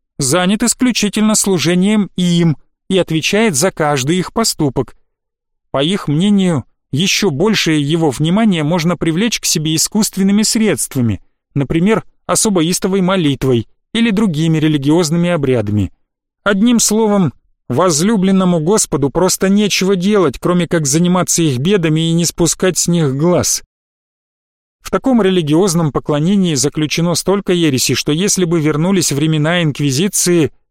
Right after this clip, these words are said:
эти религиозные фанатики, вероятно, первыми взошли бы на костер. Они обращаются к Богу точно так же, как к себе подобным, жалуются, хнычут,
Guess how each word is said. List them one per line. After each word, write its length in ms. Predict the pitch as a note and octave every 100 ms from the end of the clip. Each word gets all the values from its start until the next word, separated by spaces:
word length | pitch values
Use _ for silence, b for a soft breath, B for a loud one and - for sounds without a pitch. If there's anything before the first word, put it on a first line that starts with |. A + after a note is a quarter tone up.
| _
эти 240 | F#3 F#3+ G3
религиозные 680 | F#3+ F3+ D#3 E3+ F3 F#3+ F3+
фанатики, 540 | E3+ D#3 E3+ - G3
вероятно, 500 | E3+ D#3 D#3+ F3+ F#3+
первыми 480 | - E3+ F3+ F#3+ F#3
взошли 440 | B2 E3+ - F#3
бы 120 | C#3
на 100 | D3+
костер. 500 | - E3 - C3+ F#2+ - _ _ _ _ _ _
Они 260 | G3+ A#3+ A#3+
обращаются 640 | F3+ F#3+ - G#3+ - F3
к 80 | C3+
Богу 260 | E3 F3+
точно 360 | F3 F3 - D#3+
так 220 | F3+ F3+
же, 100 | D3
как 220 | - E3
к 60 | -
себе 320 | - E3+ F3
подобным, 580 | E3+ F3+ F3+ B2+ A2+ F#2+ _ _ _ _
жалуются, 800 | A#2+ D3 G#3 F#3+ F#3+ F3 - D#3+
хнычут, 600 | - E3+ G#3+ - F#3